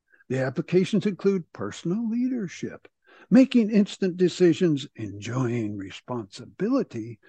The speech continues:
and unwavering commitment. They also include developing a healthy sleep program, healthy nutrition lifestyle, a daily exercise program, and healthy posture.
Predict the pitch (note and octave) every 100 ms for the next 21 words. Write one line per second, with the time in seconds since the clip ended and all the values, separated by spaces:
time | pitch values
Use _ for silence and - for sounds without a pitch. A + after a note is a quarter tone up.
0 | _ _ - G#2+ G2 - B2+ B2+ D#3+ F3
1 | F#3+ C#3 A2 G2 A2 A#2 A#2+ _ - F#3
2 | G#3+ - G#2+ F#2+ _ _ - - - E3+
3 | A#3+ B3 A#3 G3 A#3+ G#3+ G#3+ A3 A3 G#3+
4 | G#3+ G#3 _ _ _ _ A#2 G2 A#2+ A#2+
5 | G#2+ D#3+ - - B3+ B3+ _ - _ E3+
6 | D#3+ B2 A#2+ B2 G#2+ F#2+ F#2 _ _ _
7 | - D#3 A3+ G#3+ G#3 G3 B3 - A3 A3
8 | G#3 - D3+ C3 A2 G#2+ A#2+ B2+ D3+ F3
9 | G3 F3+ E3+ - C3+ D3+ C3+ D#3 D3 -
10 | D#3 D3+ D3 D3+ D3 - _ _ _ A#2
11 | A#2 A#2+ A#2+ B2 _ _ A#2+ A#2+ F#2+ A2+
12 | G#2 - - G#2+ F#2+ - - G2 F2+